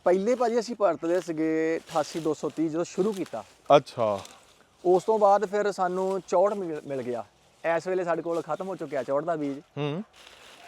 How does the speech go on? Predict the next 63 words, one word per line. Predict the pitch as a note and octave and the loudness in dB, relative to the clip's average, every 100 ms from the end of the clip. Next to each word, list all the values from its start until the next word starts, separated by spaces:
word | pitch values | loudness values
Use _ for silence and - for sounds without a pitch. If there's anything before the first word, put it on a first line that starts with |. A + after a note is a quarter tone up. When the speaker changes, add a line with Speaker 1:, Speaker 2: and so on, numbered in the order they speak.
| - | -2
Speaker 1:
ਫਿਰ | G3+ | 0
ਪਚਾਸੀ | A3 G#3+ F#3 F#3 | 0 0 -2 2
ਆਇਆ | F#3 E3+ F3+ | 4 4 2
ਹੱਥ। | D#3+ | -2
Speaker 2:
ਹੂੰ। | C#3+ _ - C3+ C3+ C3+ | -14 _ -10 -6 -6 -8
Speaker 1:
ਤੇ | D3+ | -8
ਪਚਾਸੀ | E3 E3+ D#3 F3+ E3+ | -4 -2 -2 -4 -6
ਹੁਣ | E3+ | -6
ਵਰਤ | E3 C#3+ | -6 -4
ਰਹੇ | B2+ C#3 | -4 -4
ਹੈਗੇ | E3 D3 C#3+ | -4 -6 -6
ਆ। | C3+ | 2
Speaker 2:
ਤੁਹਾਡੀ | E3 E3 E3 | 6 6 4
ਜ਼ਮੀਨ | D#3+ E3 E3 E3+ | -2 -4 -4 -2
'ਚ | |
ਇੱਧਰ | F3 D#3+ E3 | -2 -2 -2
ਵਧੀਆ | E3+ G3+ A3+ | -2 0 0
ਹੁੰਦਾ? | G#3 G3+ | -2 -4
Speaker 1:
ਇੱਧਰ | G3 F#3 A3 | -4 -2 -4
ਪਚਾਸੀ | G#3+ G#3+ - | -4 -6 -4
ਬਹੁਤ | G3 | -4
ਵਧੀਆ | G#3 G3 | -4 -6
ਹੁੰਦੀ | G3 | -6
ਆ। | G#3 | -2
ਉਹ | G3+ | 0
ਸਾਹਮਣੇ | A3 F#3+ G#3 | 0 -2 -2
ਪਚਾਸੀ | G#3 F#3 D#3 E3 | -2 -4 -2 -2
ਲੱਗਾ | D3+ | -2
ਹੋਇਆ | D3 C#3+ | -4 -2
ਆ। | C3+ | 0
Speaker 2:
ਅੱਛਾ, | F#3+ B3 | 2 2
ਆਹ | G#3+ A3+ | 6 4
ਮੈਨੂੰ | B3+ B3+ | 6 4
ਜ਼ਮੀਨ | G3+ F#3+ G3 G#3 | 4 4 4 2
ਦੀ | A#3 | 4
ਨਾ | B3+ | 6
ਨੇਚਰ | G#3+ G3 - G#3+ | 6 4 6 4
ਨਾਲ | F#3+ F#3 F3 | 8 8 10
ਦੀ | E3+ | 8
ਨਾਲ | E3+ E3 | 6 6
ਦੱਸ | D3 C3 - | 8 8 6
ਦਿਓ। | A2 A2+ C#3 | 0 0 4
ਇਹ | E3+ | 6
ਜਿਹੜੀ, | G3 A3+ A#3 A#3 | 6 4 4 4
Speaker 1:
ਨੇਚਰ | A#3 B3+ - | 4 6 6
Speaker 2:
ਅਹ, | |
Speaker 1:
ਭਾਜੀ | B3 A#3 | 6 6
Speaker 2:
ਇਹ | A3+ | 6
Speaker 1:
ਸਾਡੀ | G#3+ | 6
Speaker 2:
ਕਿੱਦਾਂ | G3+ F#3+ | 8 8
ਦੀ | F#3 | 8
Speaker 1:
ਰੌਸਲੀ | F#3+ G3 | 4 4
Speaker 2:
ਜ਼ਮੀਨ | B2 G3+ G3 | 2 4 4
ਆ? | D#3 | 4
Speaker 1:
ਆ, | |
ਸਾਡੀ | C3+ C3+ C#3 C3+ | 2 -2 -4 -2
ਜਿਹੜੀ | D#3 D3+ | 0 0
ਧਰਤੀ | E3+ D#3+ C#3 C#3 | 0 -2 -4 -4
ਹੈਗੀ | C3+ E3 | -2 2
ਆ, | |
Speaker 2:
ਮਤਲਬ? | E3+ C#3+ | 2 4
Speaker 1:
ਰੌਸਲੀ | C#3 C#3+ C3 | 4 2 -2
ਆ। | A2+ | -6